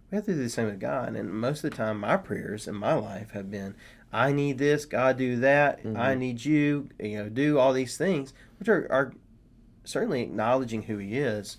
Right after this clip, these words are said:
Speaker 2: Yeah.
Speaker 1: but very little waiting and listening to see what he has to say.
Speaker 2: Right.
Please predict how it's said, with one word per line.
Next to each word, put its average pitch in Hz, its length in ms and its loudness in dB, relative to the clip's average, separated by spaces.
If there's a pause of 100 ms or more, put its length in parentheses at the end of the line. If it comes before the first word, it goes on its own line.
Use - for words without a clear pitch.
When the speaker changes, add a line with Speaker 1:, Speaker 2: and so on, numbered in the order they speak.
(100)
Speaker 2:
Yeah. 107 320 -2
Speaker 1:
but 110 180 -2
very 160 360 8
little 123 600 0 (680)
waiting 113 680 0
and 101 200 -6
listening 110 520 -4
to 110 80 -16
see - 160 -6
what 135 160 0
he 240 140 0
has 233 240 -4
to - 100 -12
say. - 400 -10
Speaker 2:
Right. 98 340 -2